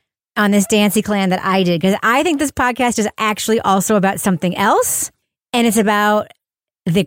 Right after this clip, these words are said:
craziness of aristocracy. And you sort of said something similar to me. Um, so what are, what are your thoughts? Just let's talk about Faith. Let's stick with Father for a second. This is our murder suspect from nineteen thirty-seven.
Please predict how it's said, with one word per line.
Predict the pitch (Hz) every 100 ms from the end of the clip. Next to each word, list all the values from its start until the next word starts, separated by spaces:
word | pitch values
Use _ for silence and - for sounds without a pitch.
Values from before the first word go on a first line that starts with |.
| -
craziness | 226 226 220 240 240
of | 220
aristocracy. | 208 202 196 202 208 254 254 320 359 - _ - -
And | - 233 226
you | 254
sort | 277 285
of | 269
said | 254 247
something | 254 226 262 254
similar | - 403 480 311 233
to | 214 240
me. | 214 185 185 226 285 _ _ _ - -
Um, | 247 240
so | 226 285
what | 262 330 523 403
are, |
what | 277
are | 494
your | 403
thoughts? | 403 - 277 240 -
Just | 262 240
let's | 311 -
talk | 453
about | 466 254
Faith. | - 320 320
Let's | -
stick | 359 359
with | 285 277
Father | 330 320 233
for | 180
a | 165
second. | 143 156
This | 175
is | 208
our |
murder | 285 247 208
suspect | 202 190 175 - 185 285 -
from | - 196
nineteen | 190 185 226
thirty-seven. | 202 202 220 165 147 156 240 294